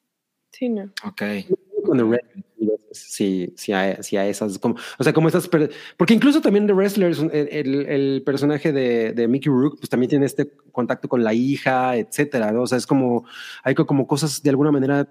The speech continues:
Speaker 3: similares. Entonces, siento que es como, o sea, para mí, y a lo mejor va, puede ser un poco soberbio que diga esto, pero es como, güey, ya habías hecho esta película y estaba más chingona <laughs> antes, de alguna manera, ¿sabes? O sea,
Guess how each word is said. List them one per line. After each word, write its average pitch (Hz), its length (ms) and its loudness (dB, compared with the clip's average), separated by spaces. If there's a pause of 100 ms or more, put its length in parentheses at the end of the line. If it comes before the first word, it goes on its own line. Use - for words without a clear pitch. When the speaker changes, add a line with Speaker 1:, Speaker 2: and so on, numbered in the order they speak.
(100)
Speaker 3:
similares. 127 840 2
Entonces, 131 420 0 (1040)
siento 170 280 2
que 156 240 0
es 151 120 -2
como, 160 260 0
o 165 60 -8
sea, 147 120 -2
para 151 180 4
mí, 151 140 4 (500)
y 120 100 -2
a 117 40 4
lo 113 80 2
mejor 117 280 -2
va, 120 580 -8 (180)
puede 135 180 2
ser 135 140 0
un 120 100 0
poco 113 580 0
soberbio 120 400 2
que 117 100 -2
diga 113 160 2
esto, 117 200 -4
pero 113 140 0
es 104 60 -6
como, 107 300 -2 (400)
güey, 123 180 0
ya 123 80 2
habías 123 220 0
hecho 127 200 0
esta 117 160 -2
película 101 540 -2
y 101 100 0
estaba 107 240 -2
más 107 200 -2
chingona 101 500 0
<laughs> - 20 0
antes, 110 440 -2
de 117 60 0
alguna 135 220 4
manera, 113 400 0
¿sabes? 107 280 0
O 104 60 -4
sea, 98 240 0